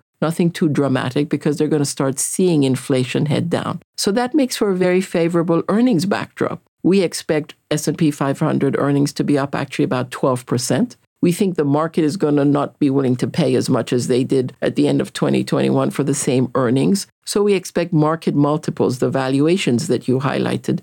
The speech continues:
to actually contract a little bit. So our base case for the whole year was about a six percent total return, including dividends. Obviously, from today's levels,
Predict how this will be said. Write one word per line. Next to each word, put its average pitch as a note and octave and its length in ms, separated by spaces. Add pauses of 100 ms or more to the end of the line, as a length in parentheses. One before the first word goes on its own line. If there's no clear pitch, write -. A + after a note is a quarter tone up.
(100)
to - 120
actually C#3 360
contract B2+ 600
a - 60
little A#2 220
bit. - 240 (120)
So - 260
our E3+ 100
base F#3+ 480
case F3+ 260
for - 140
the C#3+ 140
whole D#3 300
year D#3 460 (140)
was D3+ 240
about D3 320
a C3+ 60
six - 400
percent C#3 500
total C3+ 320
return, - 480
including C3 540
dividends. - 520 (280)
Obviously, E3 460
from D3 220
today's F3+ 480
levels, C#3 440